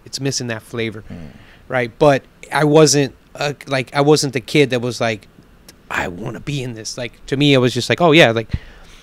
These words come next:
Speaker 1: their food gets done in the kitchen," right? And then life would just go on.
Speaker 2: Yeah.
Speaker 1: And then it wasn't until I, it wasn't, uh, honestly, man, how it all started is my father, my father would cook for, I mean,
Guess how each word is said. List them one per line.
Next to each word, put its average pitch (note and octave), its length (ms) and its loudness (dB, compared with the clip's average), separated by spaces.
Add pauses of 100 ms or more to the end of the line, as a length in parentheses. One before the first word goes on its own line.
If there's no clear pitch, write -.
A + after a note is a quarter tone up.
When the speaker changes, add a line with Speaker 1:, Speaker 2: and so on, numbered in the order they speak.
(360)
Speaker 1:
their C#3+ 100 6
food F#3+ 340 6
gets C#3+ 220 4
done C#3 180 6
in B2+ 80 4
the A#2 80 0
kitchen," A2 380 -4
right? B2+ 260 2
And B2+ 160 -2
then A2 140 0
life A2+ 260 0
would A#2 100 -4
just A2 200 -8
go G#2+ 180 -2
on. G#2 240 -8 (140)
Speaker 2:
Yeah. G2 240 -4 (240)
Speaker 1:
And - 120 -2
then B2 140 2
it B2 80 2
wasn't B2+ 300 4
until A#2 320 4
I, A2 160 4 (200)
it C3 260 -8
wasn't, D3+ 420 6
uh, D3 100 -4
honestly, F#3 380 6
man, E3+ 180 6
how C#3 200 8
it C3 60 6
all C#3+ 120 10
started C3+ 440 4
is B2 240 0 (440)
my C3 160 -2
father, C#3+ 560 6 (920)
my C#3+ 140 4
father C3+ 260 4
would C3+ 200 2
cook - 340 4 (1080)
for, B2+ 440 2
I C3+ 40 -2
mean, C3+ 280 -4